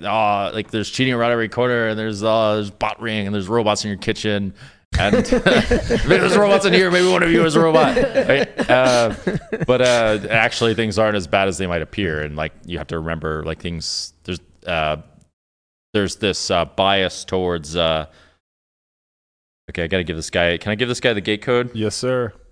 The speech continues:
Speaker 1: There's this bias, there's this thing that, um, there's this thing that there's even a study done on this where, or a couple studies, in fact, that were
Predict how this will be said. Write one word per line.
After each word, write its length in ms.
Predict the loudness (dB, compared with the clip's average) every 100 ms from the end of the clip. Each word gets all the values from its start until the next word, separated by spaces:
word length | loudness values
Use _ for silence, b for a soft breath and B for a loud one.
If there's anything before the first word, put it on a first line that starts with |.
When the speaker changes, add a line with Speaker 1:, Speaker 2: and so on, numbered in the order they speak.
| _ -2
Speaker 1:
There's 160 | -2 0
this 180 | -4
bias, 580 | 0 2 4 2 -2 -4
there's 200 | -6 -6
this 140 | -6 -2
thing 220 | -2 2
that, 220 | 0 2
um, 580 | 2 2 2 0 -2 -12 _ _ _ _ _ _ _ _ _ _ _
there's 240 | 0 0 0
this 200 | -4 0
thing 280 | 0 0 2
that 260 | 2 2
there's 180 | -2 -2
even 140 | -2 -4
a 40 |
study 340 | -4 -2 0 0
done 300 | 0 0 0
on 140 | -2
this 440 | -2 -4 -4 -10
where, 600 | -4 0 2 0 -2 -6 _ _ _ -10
or 60 | -6
a 20 |
couple 240 | -4 -4
studies, 580 | -4 -2 -2 -2 -6 -8
in 120 | -10
fact, 500 | -6 -4 -4 -6 -8
that 140 | -4 -2
were 280 | 0 -2